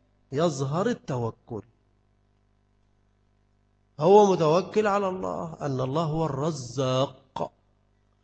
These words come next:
فبيقرأ قرآن ويقول الأذكار ومسافر ويدعي في الطيارة، والله هو الرزاق وهو مؤمن بكده، وراح يدور على شغل، ما فيش شغل خالص.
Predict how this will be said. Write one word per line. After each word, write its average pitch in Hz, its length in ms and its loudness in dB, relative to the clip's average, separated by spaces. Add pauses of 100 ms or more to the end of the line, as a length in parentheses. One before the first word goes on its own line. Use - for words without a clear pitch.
(220)
فبيقرأ 165 640 4
قرآن 160 720 -2
ويقول 139 380 0
الأذكار 143 920 -2
ومسافر 151 840 -6
ويدعي 135 340 -6
في - 60 -18
الطيارة، 120 760 -8 (1120)
والله 139 320 -2
هو 160 160 0
الرزاق 135 540 -6 (880)
وهو 127 220 -4
مؤمن 160 380 0
بكده، 123 380 -8 (360)
وراح 180 520 -4 (720)
يدور 165 360 2
على 139 200 -2
شغل، 208 440 0 (180)
ما 120 100 -8
فيش 127 240 -12
شغل - 120 -18 (1200)
خالص. 135 360 -6